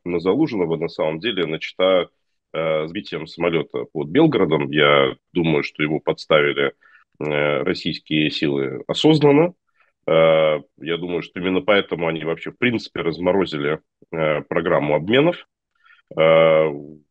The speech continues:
них, э, уже, ну, это, это вт-, второй обмен там был в декабре, и вот,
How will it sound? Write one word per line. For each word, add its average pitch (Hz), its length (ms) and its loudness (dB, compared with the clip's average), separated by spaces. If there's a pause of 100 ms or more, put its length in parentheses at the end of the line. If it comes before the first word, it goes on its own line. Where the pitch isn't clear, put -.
(140)
них, - 320 -8
э, 73 320 4
уже, 71 200 -2
ну, 92 200 2
это, 80 220 0
это 78 180 -2
вт-, - 220 -6
второй 120 440 4
обмен 80 320 -4
там 71 220 -10
был 67 160 -10
в 69 60 -18
декабре, 87 600 2
и 69 160 -6
вот, 65 200 -12